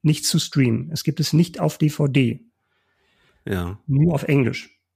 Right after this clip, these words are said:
Speaker 1: Ähm,
Speaker 2: Aha,
Speaker 1: und auf
Speaker 2: okay.
Speaker 1: Englisch schauen ist für mich nicht drin, weil die Serie, ähm, für mich davon lebt, dass Spencer synchronisiert wird von Frank Laubrecht.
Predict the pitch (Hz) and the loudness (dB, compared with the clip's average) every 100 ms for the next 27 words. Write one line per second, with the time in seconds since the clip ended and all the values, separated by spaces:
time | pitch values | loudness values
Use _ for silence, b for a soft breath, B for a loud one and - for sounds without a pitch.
0 | _ - 123 123 123 123 123 127 - _ | _ -6 -4 -4 -6 -6 -8 -10 -16 _
1 | _ _ - 143 - - 151 156 - - | _ _ -14 -14 -4 -2 0 -4 -4 0
2 | 175 214 - - 160 190 226 247 349 226 | 2 2 -2 -4 -2 -2 -2 -4 -10 -14
3 | 403 190 - 165 156 185 190 170 - 160 | -8 -6 -2 2 2 2 0 -2 0 0
4 | 190 208 165 151 139 151 147 135 170 185 | 0 0 -4 -4 -2 -2 0 0 0 0
5 | 175 170 170 175 - - 151 156 156 156 | 0 0 0 -6 -12 -12 -8 -6 -6 -6
6 | 160 - 143 - 131 156 - 196 139 170 | -8 -2 -2 -2 -2 -2 2 2 4 2
7 | 196 - - _ _ B B B _ - | 0 -6 -20 _ _ B B B _ 0
8 | 143 143 - - _ - - 156 170 170 | 0 0 -8 -14 _ -8 2 4 4 2
9 | 175 - - 165 - 151 156 170 175 - | 0 -4 2 2 6 4 4 2 0 0
10 | 151 160 160 151 156 - 123 - | -2 -2 0 0 0 -2 -6 -8